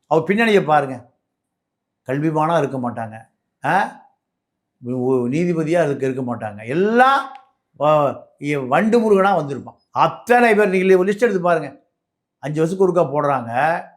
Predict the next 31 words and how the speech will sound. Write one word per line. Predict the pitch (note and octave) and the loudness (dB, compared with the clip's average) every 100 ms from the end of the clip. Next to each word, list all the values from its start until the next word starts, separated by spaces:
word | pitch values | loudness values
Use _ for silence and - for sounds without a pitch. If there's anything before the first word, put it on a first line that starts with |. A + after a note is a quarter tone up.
| _ _ _ _ _ | _ _ _ _ _
நீங்க | D#3+ E3+ G#3 A#3+ - - _ | -6 0 0 0 -8 -20 _
ஒரு | E3 | -6
இருபத்தஞ்சு | F3 A#3 B3+ G3+ G#3+ | -2 0 -2 -2 0
வருஷம் | G3 E3+ F3 | 0 2 0
லிஸ்ட்டை | F3 - A3+ | 0 0 4
வாங்கி | E3+ F#3 F#3 | 4 4 4
யார் | E3 F3 F#3+ | 4 4 4
யாரு | F#3+ F3+ | 2 2
பாடம் | E3 F3 | 0 0
என்ன | E3+ G3+ | -2 -4
பின்னணின்னு | D#3+ F3+ F#3 E3 | -6 -6 -6 -6
பாருங்க. | C#3+ C3+ B2+ _ | -6 -6 -10 _
சி-, | _ - A#3 | _ 0 0
சந்தி | - A#3+ D4+ C#4 A3+ F#3+ - - | 2 -2 0 -4 -2 -4 -6 -4
சிரிச்சு | A#3 F#3+ G3 | -2 -2 0
போகும். | E3+ B2 - _ _ _ _ _ _ | 0 -2 -12 _ _ _ _ _ _
அவ்வளவு | _ C3 E3 B3+ C4+ | _ -14 2 4 6
மிக | C4+ C#4 | 4 2
கேவலமான, | A3 C4+ C#4 C#4 C4+ C#4 C#4+ C4 - - | 2 4 4 4 4 4 4 2 -2 -2
அ, | A3 A3+ | 2 4
நபர்கள்லாம் | A3 A#3 A#3+ A#3 B3+ A3 | 4 4 2 4 2 2
உள்ள | A3 | 0
வந்திருப்பான். | G3+ F3 C#3+ - _ _ | -4 -8 -10 -18 _ _
யாராவது | D#3 F#3+ E3 | 0 0 0
போட்டு | D#3 F3+ | -4 -2
இழுக்கட்டும் | D#3+ F#3+ F3+ | 0 -2 -2
என்னை | E3 D3 | -2 -4
கோர்ட்டுக்கு, | C3+ D3 C#3 C#3 | -4 -4 -4 -4
நான் | D3 C#3 | -4 -2
எடுத்து | C3+ C3+ C3 | -4 -4 -8
சொல்றேன். | B2+ A2+ | -10 -14